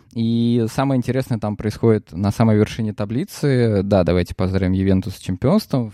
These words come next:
Сегодня ночью, пока мы спали, Ювентус, э, обыграл, э, я уж не помню кого, кого они, Сампдорию там они обыграли. Э, Роналду забил гол, всё как надо, всё как обычно. Вот. Но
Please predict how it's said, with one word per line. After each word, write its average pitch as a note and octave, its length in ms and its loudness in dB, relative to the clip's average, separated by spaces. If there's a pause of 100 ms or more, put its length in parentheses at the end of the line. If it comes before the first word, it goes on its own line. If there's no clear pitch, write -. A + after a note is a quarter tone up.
Сегодня F#2+ 460 -4
ночью, G2 360 0
пока F2+ 260 -2
мы F2 120 0
спали, F2+ 320 0
Ювентус, F2 720 -2
э, - 60 -8
обыграл, F2+ 640 -4 (580)
э, F2 180 -2
я E2 140 -2
уж - 180 -8
не - 40 -12
помню E2 260 -4
кого, E2 240 -4
кого E2+ 180 -4
они, - 140 -8
Сампдорию G2+ 560 0
там F#2 160 -8
они - 120 -12
обыграли. C#3 460 -8 (300)
Э, D#2 400 -4 (100)
Роналду F#2 440 0
забил F2+ 300 -4
гол, D3+ 300 0
всё - 220 -6
как - 180 -8
надо, E3 200 0
всё - 180 -6
как - 160 -20
обычно. C3 400 -4 (340)
Вот. G2+ 360 2
Но A2+ 360 2